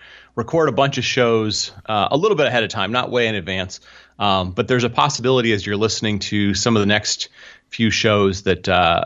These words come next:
you know, we may be off by a week. So there's a possibility that some major story will break and we didn't include it or something. So, uh, apologize for that in advance. But a lot of times people listen to these shows a couple of weeks after we record anyway. So, um, so w-,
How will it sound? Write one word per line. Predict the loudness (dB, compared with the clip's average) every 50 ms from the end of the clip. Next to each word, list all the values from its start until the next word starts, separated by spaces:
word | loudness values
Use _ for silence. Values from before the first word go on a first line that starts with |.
| -4 -6
you | -4 -2 0
know, | 2
we | 2 2
may | 2 2
be | 2 2 2
off | 2 2 2 0 0 0
by | 0 0
a | 0 0
week. | 0 -2 -4 -4 -2
So | 0 0 0
there's | 0 0 -2
a | -2 -6
possibility | -6 -4 -2 0 0 0 0 -2 0 0 2 2 2 2 2 2 0 -2 -6 -16 -20 -20 -20 _ -10
that | -8 -8 -6 -2
some | 0 0 2 2 2
major | 2 2 0 0 0 -2
story | -2 -2 -2 0 0 0 2 2 0
will | 0 0 -2
break | -2 0 0 2 2 2 0 -2 -2
and | -4 -4
we | -2
didn't | 0 0 2 2 2
include | 2 0 -2 -4 -2 0 2 2
it | 2 2
or | 2 0
something. | 0 0 0 0 0 0
So, | 2 2 2 2 4 2 2
uh, | 2
apologize | 0 0 0 0 0 2 2 2 2 2
for | 0 -2 0
that | 0 0 0
in | 0 -2
advance. | -4 -2 -2 -2 -2 -4 -6
But | -8 -10 -10 -6 -2
a | 0
lot | 0
of | 2
times | 2 0 -2 -2 -4
people | -4 -4 -2 -2
listen | -2 0 0 -2
to |
these | 0 0 0
shows | 0 2 2 2 2 2 0 0 -2 -4 -10 -20 -18 -16 -16 -18 -10
a | -4
couple | -4 -2 -2 0
of | -2 -2
weeks | -2 -2 0
after | 0 -2 -2 -2 -6 -8
we | -8
record | -10 -10 -8 -8 -6 -4
anyway. | -4 -2 -4 -4 -4 -4
So, | -2 0 0 0 0 -2 -6 -18 -18 -20 -20 -12 _ 0
um, | 2 2 4 2 2 0 -4 -8 -10 _ _ _ _ _ -16 -16 _ _ _ -6
so | -2 0 0 0 -2 -4 _ _ _
w-, | -16 -14 -12 -12 -12